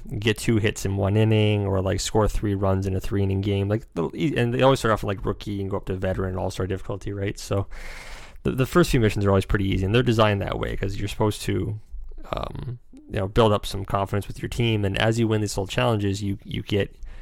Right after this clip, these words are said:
you can unlock more cards, like, you draft another round of cards for your team,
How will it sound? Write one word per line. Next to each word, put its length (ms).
you 120
can 100
unlock 300
more 180
cards, 480
like, 140
you 80
draft 300
another 220
round 300
of 80
cards 320
for 100
your 100
team, 400